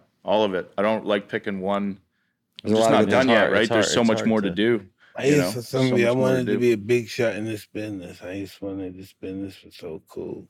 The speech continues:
Speaker 1: Yeah, it is cool.
Speaker 3: Do you have a
Speaker 1: It is
Speaker 3: one
Speaker 1: cool.
Speaker 3: moment in your boxing career that was your biggest accomplishment, or,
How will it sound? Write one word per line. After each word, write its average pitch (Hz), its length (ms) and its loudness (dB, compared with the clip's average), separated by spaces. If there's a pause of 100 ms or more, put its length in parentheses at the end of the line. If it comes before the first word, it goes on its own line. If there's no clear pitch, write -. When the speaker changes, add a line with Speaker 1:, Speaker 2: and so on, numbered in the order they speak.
Speaker 1:
Yeah, 90 300 0 (200)
it 90 100 -8
is 98 180 -4
cool. - 200 -10
Speaker 3:
Do 101 80 -4
you 101 160 2
have 101 220 2
a - 20 0
Speaker 1:
It 104 60 2
is 95 40 -2
Speaker 3:
one 101 160 0
Speaker 1:
cool. 98 60 -2
Speaker 3:
moment 101 380 -2 (260)
in 90 420 -4 (100)
your 78 120 -6
boxing 69 460 -10
career 101 240 -4
that 110 120 -4
was 107 140 -6
your 110 120 -6
biggest 104 360 -4
accomplishment, 120 680 -10
or, 98 440 -6